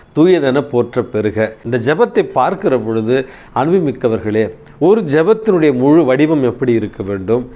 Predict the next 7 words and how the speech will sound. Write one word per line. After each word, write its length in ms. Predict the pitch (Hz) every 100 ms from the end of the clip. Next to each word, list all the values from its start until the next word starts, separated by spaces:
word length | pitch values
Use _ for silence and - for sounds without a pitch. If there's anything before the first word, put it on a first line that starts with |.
| - -
அல்லது 280 | 147 165
ஒரு 140 | 160 135
மனிதனுடைய 580 | 147 233 247 170 147 127
அன்றாட 400 | 123 135 139 117
வாழ்வு, 540 | 107 123 120 127 127 - -
அன்றாட 500 | 107 131 160 160 156
தேவைகள் 680 | - - 156 180 147 139